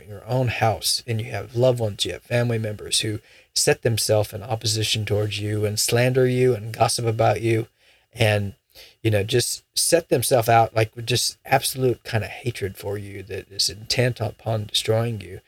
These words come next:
there is some comfort in the knowledge that one day,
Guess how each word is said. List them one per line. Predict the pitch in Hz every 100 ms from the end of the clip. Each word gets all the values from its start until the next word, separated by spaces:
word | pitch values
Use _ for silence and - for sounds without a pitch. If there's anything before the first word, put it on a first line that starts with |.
| - - _
there | - 165
is | 156 175
some | 170 135
comfort | - 135 - 101 113
in | 107
the | 104
knowledge | 107 110 107 107 -
that | 98 117
one | 120 117
day, | 110 98 95